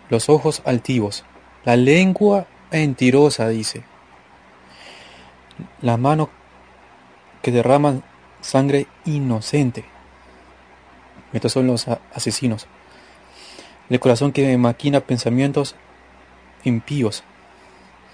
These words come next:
Los pies presurosos para correr al mal. El testigo falso que habla mentiras y el que siembra discordia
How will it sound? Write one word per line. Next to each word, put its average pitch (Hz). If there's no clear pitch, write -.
Los 120
pies 143
presurosos 131
para 123
correr 123
al 117
mal. 110
El 120
testigo 143
falso 147
que 127
habla 135
mentiras 120
y 123
el 117
que 117
siembra 135
discordia 131